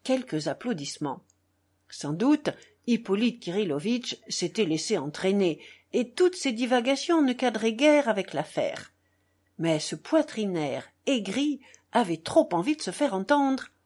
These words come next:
au moins une fois dans sa vie. On raconta ensuite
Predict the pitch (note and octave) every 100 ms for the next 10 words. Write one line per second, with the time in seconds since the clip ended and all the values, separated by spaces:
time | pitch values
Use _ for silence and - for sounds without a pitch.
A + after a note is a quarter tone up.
0 | _ F3 F3 F#3+ C#4+ B3+ F3+ F3 C4+ G3
1 | G3 B3+ A#3 G#3+ - _ _ _ _ _
2 | _ _ _ _ _ _ _ - C4+ C#4+
3 | E4 E4 E4 G4 A#3+ - - C#4+ D#4